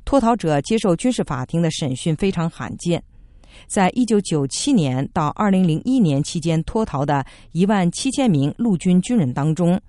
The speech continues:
百分之九十四的大多数人只是以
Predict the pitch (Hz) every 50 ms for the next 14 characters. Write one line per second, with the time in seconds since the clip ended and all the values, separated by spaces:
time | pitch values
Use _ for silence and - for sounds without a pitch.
0 | - - - 190 180 208 247 262 320 320 - - 175 151 151 - 202 220 - -
1 | 349 285 - - 135 143 - - 220 180 170 - 254 294 285 - 247 156 135 -
2 | 110 113 - - - - - 165 156 - 277 233 165 143 139 131